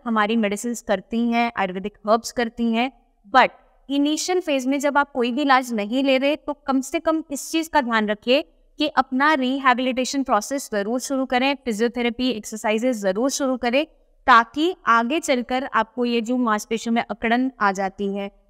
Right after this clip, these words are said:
या मांसपेशियां सूखने लगती हैं, वो सब ना मिले। क्योंकि जब हम शुरुआत में ही एक्सरसाइजेज शुरू कर देते हैं, हमारी रिकवरी बहुत जल्दी आनी स्टार्ट हो जाती है। और ये जो प्रोसेस है,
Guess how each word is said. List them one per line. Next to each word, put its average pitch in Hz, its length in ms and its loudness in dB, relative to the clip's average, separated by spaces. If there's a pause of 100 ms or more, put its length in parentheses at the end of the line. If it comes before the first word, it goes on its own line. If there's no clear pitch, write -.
(120)
या 233 240 6
मांसपेशियां 240 560 0
सूखने 277 500 -2
लगती 208 400 -2
हैं, 208 220 -2 (800)
वो 247 240 4
सब 294 340 2
ना 190 220 0
मिले। 170 280 -6 (340)
क्योंकि 294 280 0
जब 311 260 4
हम 320 140 0
शुरुआत 233 520 0
में 285 100 0
ही 302 100 0
एक्सरसाइजेज 247 600 -2
शुरू 240 280 -2
कर 254 180 2
देते 254 280 -4
हैं, 277 240 0 (260)
हमारी 226 320 4
रिकवरी 233 480 0
बहुत 220 260 -4
जल्दी 214 280 -2
आनी 202 240 2
स्टार्ट 175 360 -2
हो 214 80 -6
जाती 190 340 -4
है। 233 120 -8 (340)
और 311 180 6
ये 294 380 2
जो 349 140 -4
प्रोसेस 247 600 -2
है, 233 160 -2